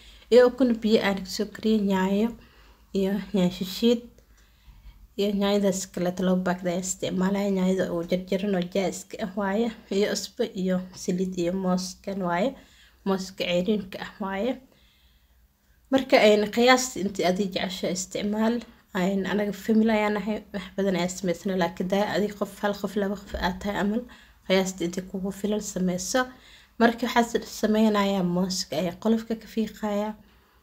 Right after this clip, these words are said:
Marka, waana jarjarayaa. Insha Allah, soo dhawaada, baraweeya. Haddii aad jeclaystaan, waa dalac bilaash aad u macaan badan waaye. Oona mooska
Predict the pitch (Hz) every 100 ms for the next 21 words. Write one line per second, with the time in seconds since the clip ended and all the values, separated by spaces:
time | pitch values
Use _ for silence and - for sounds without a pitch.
0 | _ - 170 185 180 180 185 - 185 175
1 | 170 170 180 - 196 208 208 208 208 -
2 | - 185 - 180 185 185 - 185 175 180
3 | 175 196 214 220 220 220 214 214 220 220
4 | 220 220 - - - - 247 233 254 233
5 | 220 226 220 - - - 220 185 185 175
6 | 180 - 214 208 - - 220 202 208 202
7 | 196 - 196 196 196 202 190 220 226 226
8 | 226 226 - _ _ _ _ - 214 226
9 | 226 220 - - - 202 190 190 -